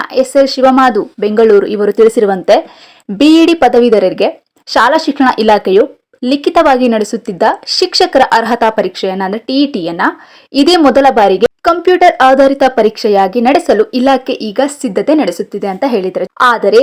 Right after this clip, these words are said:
ಇಲ್ಲಿಯವರೆಗೂ ಆಫ್‌ಲೈನ್ ಅಲ್ಲಿ ನಡೆಸುತ್ತಿದ್ದ ಪರೀಕ್ಷೆಯನ್ನ ಮೊದಲ ಬಾರಿಗೆ ಆನ್‌ಲೈನ್ ಮೂಲಕ ನಡೆಸಲಿದೆ. ಈ ಸಂಬಂಧ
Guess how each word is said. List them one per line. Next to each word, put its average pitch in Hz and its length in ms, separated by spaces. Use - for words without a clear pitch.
ಇಲ್ಲಿಯವರೆಗೂ 294 840
ಆಫ್‌ಲೈನ್ 311 520
ಅಲ್ಲಿ 294 160
ನಡೆಸುತ್ತಿದ್ದ 240 600
ಪರೀಕ್ಷೆಯನ್ನ 269 580
ಮೊದಲ 269 400
ಬಾರಿಗೆ 262 360
ಆನ್‌ಲೈನ್ 302 640
ಮೂಲಕ 240 280
ನಡೆಸಲಿದೆ. 202 960
ಈ 294 140
ಸಂಬಂಧ 285 480